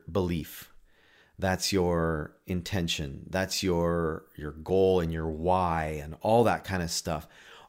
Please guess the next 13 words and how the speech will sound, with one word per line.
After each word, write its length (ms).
All 280
of 120
that 440
makes 300
up 160
your 140
gas 600
that 100
will 140
fuel 500
the 100
vehicle. 600
And, 360